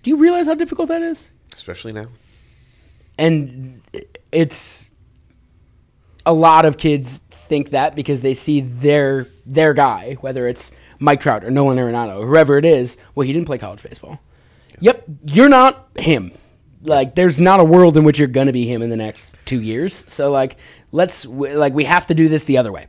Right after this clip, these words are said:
Speaker 1: We, we've gotta do the other thing here.
Speaker 2: Yeah, there's this, there's this kid I follow on, uh, there's this kid I follow on Twitter, uh, who is a, he's a twenty-eight.
Speaker 1: Okay.
Speaker 2: Okay.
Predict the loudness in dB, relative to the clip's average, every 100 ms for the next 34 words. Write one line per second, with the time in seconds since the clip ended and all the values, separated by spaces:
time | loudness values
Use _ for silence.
0 | _ -12 -8 -4 0 0 0 -2 -2 -2
1 | -6 -12 -18 -20 -20 _ _ _ _ -20
2 | -16 -14 -16 -14 -12 -12 -16 -20 -18 -18
3 | -18 -20 -18 -18 -16 -16 -14 -14 -16 -18
4 | -18 -16 -18 -20 -20 -20 -20 -20 -20 _
5 | _ _ _ _ -20 -20 -20 -16 -16 -14
6 | -16 -16 -18 -20 -18 -18 -18 -20 _ -20
7 | -20 -20 -20 -20 _ _ _ _ _ _
8 | _ _ -14 -10 -8 -8 -10 -12 -10 -12
9 | -14 -20 -16 -14 -12 -10 -12 -14 -20 _
10 | _ _ _ -18 -16 -18 -16 -14 -12 -12
11 | -12 -16 _ _ _ _ -18 -18 _ _
12 | _ -20 -12 -12